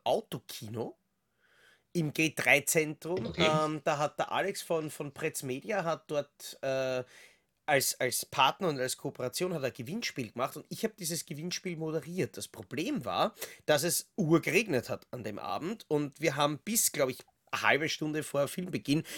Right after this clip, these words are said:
Speaker 1: nicht gewusst, ob wir den Film jetzt wirklich spielen können. Und dann
Speaker 2: Okay.
Speaker 1: kam aber irgendwie das Go und der Film konnte laufen. Das Problem war, dass die ganzen Leute im Auto gesessen sind,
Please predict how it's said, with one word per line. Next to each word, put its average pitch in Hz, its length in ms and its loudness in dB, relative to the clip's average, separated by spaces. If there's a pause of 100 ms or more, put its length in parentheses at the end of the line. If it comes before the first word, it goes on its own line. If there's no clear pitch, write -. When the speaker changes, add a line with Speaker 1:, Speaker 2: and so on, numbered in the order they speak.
(120)
Speaker 1:
nicht 170 400 6
gewusst, 165 460 4
ob 143 160 0
wir 123 80 2
den 123 120 4
Film 143 220 2
jetzt 127 160 2
wirklich - 260 -4
spielen 208 420 0
können. 73 360 -2 (580)
Und 131 600 10 (1080)
dann 151 160 8
Speaker 2:
Okay. 151 60 0
Speaker 1:
kam 160 320 8
aber 185 200 8
irgendwie 175 220 2
das 147 240 0
Go 208 260 10
und 160 480 0
der 160 100 2
Film 160 440 -2 (140)
konnte 147 480 4
laufen. 110 640 0 (340)
Das 160 200 6
Problem 170 580 2
war, 120 280 8
dass 143 420 2
die 151 120 -6
ganzen 147 380 4
Leute 135 580 4 (140)
im 143 280 0
Auto 123 360 2
gesessen 156 480 0
sind, 226 400 0